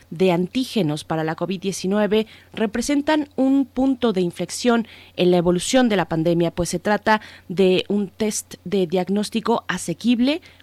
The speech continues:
confiable y que se puede realizar en cualquier lugar. Clarice Etienne, responsable de la O P S, aclaró que estas pruebas no se deben confundir con las de anticuerpos,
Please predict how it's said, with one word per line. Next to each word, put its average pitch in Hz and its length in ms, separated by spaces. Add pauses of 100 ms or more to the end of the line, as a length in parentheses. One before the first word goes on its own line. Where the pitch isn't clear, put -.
confiable 240 640
y 226 100
que 202 140
se 196 160
puede 247 460
realizar 185 540
en 196 100
cualquier 196 280
lugar. 262 240 (520)
Clarice 214 460
Etienne, 240 460
responsable 196 580
de 185 80
la 175 240
O 196 140
P 214 180
S, 202 320 (260)
aclaró 185 460
que 208 280
estas 196 380
pruebas 226 500
no 233 300
se 254 120
deben 254 240
confundir 226 680 (300)
con 185 220
las 180 200
de 185 240
anticuerpos, 214 840